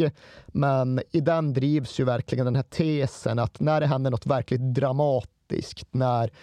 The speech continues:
en Berlinmur faller, när tvillingtorn störtar samman,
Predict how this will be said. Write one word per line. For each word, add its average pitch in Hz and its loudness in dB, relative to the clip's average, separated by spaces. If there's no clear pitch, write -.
en 156 0
Berlinmur 147 0
faller, 120 0
när 127 0
tvillingtorn 135 -2
störtar - -4
samman, 131 0